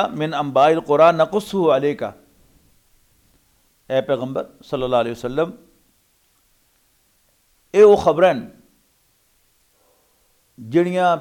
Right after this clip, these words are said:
پچھلیاں بستیاں دیاں تانوں اسی دے رہے ہیں۔ ان چوں کچھ بستیاں تاں اپنی جگہ کھلوتیاں ہوئی ہیں، بندے رہن والے کوئی نہیں،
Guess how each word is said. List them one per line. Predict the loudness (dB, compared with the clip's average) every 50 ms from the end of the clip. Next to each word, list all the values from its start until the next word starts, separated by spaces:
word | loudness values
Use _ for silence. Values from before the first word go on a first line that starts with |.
| -6 -12
پچھلیاں | -14 -12 -8 -6 -4 -4
بستیاں | -2 -2 -4 -8 -8 -6 -2 -2 -2
دیاں | -2 -4 -4
تانوں | -2 -2 -2 -2 -2 -4
اسی | -4 -4 -4 -4
دے | -2 0 2 2
رہے | 2 2
ہیں۔ | 0 -4 -8 -16 -20 _ _ _ _ _ _ _ _ _ _ _ _ _ _ _ _ _ _ _ _ _ _ _ _ _ _ _ _ _ _ _ _ _ _ _ _ _
ان | -6 -4 -4 -2
چوں | -2 -4 -4 -4 -6 -4
کچھ | -4 -4 -4
بستیاں | -2 -4 -4 -4 -6 -4 -2 -2 0
تاں | 2 2
اپنی | 2 2 0 -4 -2
جگہ | -2 -2 -2
کھلوتیاں | -2 -4 -6 -6 -4 -4 -4 -4
ہوئی | -2 -2 -4
ہیں، | -6 -6 -8 -14 -14 -10
بندے | -8 -6 -4 -2 -2
رہن | 0 2 2
والے | 2 2 0 -2
کوئی | -2 -2 -4 -4
نہیں، | -2 -4 -6